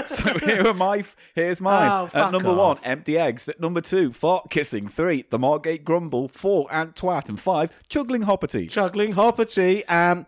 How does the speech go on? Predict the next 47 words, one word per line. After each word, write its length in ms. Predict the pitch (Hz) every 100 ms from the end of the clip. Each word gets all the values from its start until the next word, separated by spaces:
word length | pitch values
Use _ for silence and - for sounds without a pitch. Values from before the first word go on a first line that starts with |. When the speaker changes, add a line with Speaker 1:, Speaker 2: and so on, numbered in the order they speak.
| - -
Speaker 1:
That's 180 | 151
four 180 | - 165
to 80 | 160
three 180 | - 156
in 80 | 131
the 40 |
Great 240 | 117 123 127
Race 280 | 123 123
today, 260 | - 101 113
by 200 | 92 90
the 100 | 87
way. 140 | 87 90
Put 160 | -
your 100 | 120
money 220 | 110 110
on 140 | 101 92
Chuggling 360 | - 104 110
Hopperty. 480 | 107 113 - - 85
Speaker 2:
Now, 300 | 170 170 117
Speaker 1:
It's 100 | 95
a 60 | 135
Speaker 2:
we 540 | 131 170 185 185 202 - _
Speaker 1:
guaranteed 600 | - 113 113 107 113 98 -
dead 200 | 95 92
cert. 460 | - 101 87 - -
Speaker 2:
we 240 | 151 196
play 340 | - 202 190
for 260 | 196 190 170 -
one 580 | 165 196 196 214 202 _ _ -
abstract 760 | 196 - - 190 180 - - -
object 720 | 160 120 - 98 - - - -
Speaker 1:
Yes, 260 | 87 78 -
we 60 | 135
Speaker 2:
here 240 | 127 123
Speaker 1:
do. 60 | -
Speaker 2:
on 220 | 127 123
The 60 | 120
Price 340 | - 104 98
of 100 | 101
Shite, 440 | - 104 90 - - -
Paul. 320 | 101 95 -
What 160 | 139 170
is 80 | 160
that, 220 | - - _ -
that 140 | 156 -
abstract 720 | 185 175 - 196 175 - - -
goal 460 | 143 170 127 117